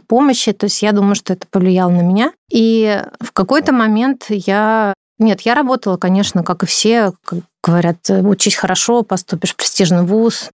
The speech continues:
найдешь хорошую работу. Я была послушной дочкой, я все так и делала. Я нашла <laughs> хорошую работу, на руководящей должности работала. Но в какой-то момент я поняла, что,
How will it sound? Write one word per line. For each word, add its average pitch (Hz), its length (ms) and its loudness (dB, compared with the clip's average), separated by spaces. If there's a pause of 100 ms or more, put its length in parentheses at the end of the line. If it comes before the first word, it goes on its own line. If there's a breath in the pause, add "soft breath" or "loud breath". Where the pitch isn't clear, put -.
найдешь 185 380 0
хорошую 185 380 -2
работу. 190 520 0 (320 soft breath)
Я 185 180 2
была 165 220 0
послушной 175 600 0
дочкой, 190 440 0
я 165 120 0
все - 160 -8
так 165 160 -2
и 175 40 2
делала. 220 440 0 (280)
Я 180 160 2
нашла 185 300 0 (120)
<laughs> 160 140 -6
хорошую 202 420 -2
работу, 214 600 0 (400)
на 180 120 2
руководящей 185 480 0
должности 277 400 -2
работала. 202 420 0
Но 202 80 2
в - 60 -2
какой-то 226 260 0
момент 247 320 0
я 202 100 -2
поняла, 208 360 0
что, 185 720 0